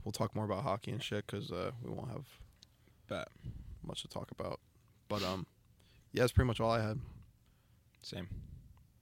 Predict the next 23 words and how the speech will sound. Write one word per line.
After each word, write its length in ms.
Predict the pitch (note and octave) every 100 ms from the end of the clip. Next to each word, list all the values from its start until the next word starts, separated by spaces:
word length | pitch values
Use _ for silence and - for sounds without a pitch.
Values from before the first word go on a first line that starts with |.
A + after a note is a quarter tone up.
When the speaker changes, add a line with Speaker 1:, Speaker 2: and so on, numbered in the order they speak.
| -
Speaker 1:
So 140 | - A#2
yeah, 200 | A2 A2
we 140 | G#2+
got, 220 | G#2 G#2
um, 260 | G#2+ G#2 A2
some 120 | -
good 180 | A2+ A2
N 120 | A2
F 120 | A2
L 160 | A#2 A#2+
games, 340 | A#2+ A#2+ A#2+
U 100 | A#2+
F 60 | A2+
C 180 | - B2+
tonight. 340 | B2+ C3 C3+ - - - - _ _ - -
So 320 | - - C3 C#3
yeah. 120 | D3 D#3 - - - - - - - - - - - - - _
Speaker 2:
Bet 220 | - A2 -
that. 340 | A#2+ C3 A#2 - - - -
Speaker 1:
All 80 | G2+
right. 160 | A2 A2
Speaker 2:
All 40 |
right. 180 | C3 C3